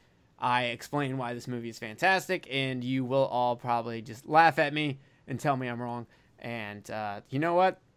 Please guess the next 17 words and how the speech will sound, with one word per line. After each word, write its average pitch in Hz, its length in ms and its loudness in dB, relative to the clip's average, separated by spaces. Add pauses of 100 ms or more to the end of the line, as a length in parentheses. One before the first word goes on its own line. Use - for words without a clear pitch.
(380)
That's 151 200 -6
what 175 160 0
you 185 80 -2
get 175 240 4
for - 80 -4
not 151 340 2
being 151 220 0
as 139 80 -4
sexy 135 380 -2
as 104 80 -14
me, 98 180 -16 (640)
as 202 80 2
far 143 180 4
as 127 120 -2
I'm 123 140 -8
concerned. 120 380 -10
<laughs> - 60 -20